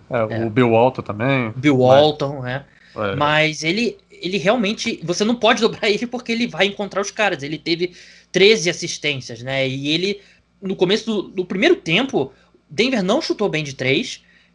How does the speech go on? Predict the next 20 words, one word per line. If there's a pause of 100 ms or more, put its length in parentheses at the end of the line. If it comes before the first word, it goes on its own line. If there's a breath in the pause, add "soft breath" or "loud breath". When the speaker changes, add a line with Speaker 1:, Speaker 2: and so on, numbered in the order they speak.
Speaker 2:
e
cometeu
muitos
turnovers.
O
próprio
Jokic
teve
cinco
turnovers
e
o
time
cometeu (300 loud breath)
muitos
turnovers
no
primeiro
tempo.
Então,